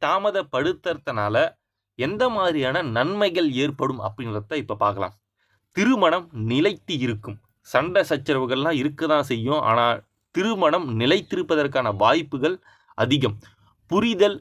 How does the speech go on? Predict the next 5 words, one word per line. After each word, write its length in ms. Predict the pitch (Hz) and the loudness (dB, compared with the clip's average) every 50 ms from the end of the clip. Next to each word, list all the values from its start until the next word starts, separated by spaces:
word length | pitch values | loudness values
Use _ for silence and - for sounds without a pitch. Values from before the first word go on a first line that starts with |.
| _ | _
அதிகமாக 600 | - 117 135 160 156 170 160 160 160 160 160 160 147 | -4 -2 0 2 2 2 4 4 4 4 4 2 0
இருக்கும். 460 | 120 117 123 120 107 - 147 156 170 - _ _ _ _ _ _ _ _ _ - | 0 -2 -4 -4 -4 -6 -6 -6 -6 -8 _ _ _ _ _ _ _ _ _ 4
பொறுப்புகள் 640 | 147 180 247 254 - _ - - 170 165 175 185 190 - - _ _ _ _ _ _ - | 6 6 6 4 0 _ -2 0 2 2 2 2 0 -6 -14 _ _ _ _ _ _ -4
அதிகமாக 560 | - - 139 165 156 170 160 165 156 151 151 | -2 0 0 2 2 2 4 4 4 4 2
இருக்கும். 460 | 139 120 120 127 113 104 - 170 180 | 0 0 -2 -4 -4 -2 -4 -4 -4